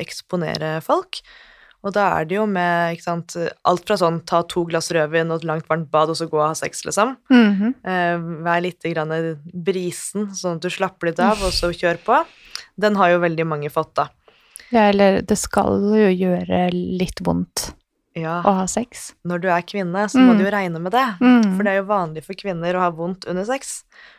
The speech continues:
Speaker 1: Og det er jo på en måte sant at det er jo vanlig, men det er jo ikke sånn at det burde være det. Det er jo ikke noen fysiologisk grunn til at det skal gjøre vondt.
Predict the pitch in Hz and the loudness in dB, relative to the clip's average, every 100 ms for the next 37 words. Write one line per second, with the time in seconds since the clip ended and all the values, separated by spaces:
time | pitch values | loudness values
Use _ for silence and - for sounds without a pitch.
0 | _ _ _ 196 196 190 196 190 196 180 | _ _ _ 0 2 4 2 0 2 2
1 | 175 247 208 196 185 208 254 247 - 180 | 4 2 2 0 -2 -6 -6 -6 -2 0
2 | 175 170 156 185 214 _ 208 180 175 170 | 0 -2 -4 -6 -6 _ -8 -6 -4 -4
3 | 165 - 208 190 165 156 156 - _ 190 | -4 -8 -10 -8 -8 -6 -8 -10 _ -4
4 | 190 185 156 151 156 233 - _ _ _ | -2 0 0 -2 -2 -8 -10 _ _ _
5 | _ _ _ 180 175 185 190 202 240 196 | _ _ _ -4 -4 -4 -4 -2 0 4
6 | 156 175 - 160 156 175 - - 151 170 | 2 0 -4 -6 -6 -8 -4 -2 0 0
7 | 151 180 208 - | 0 -2 -4 -10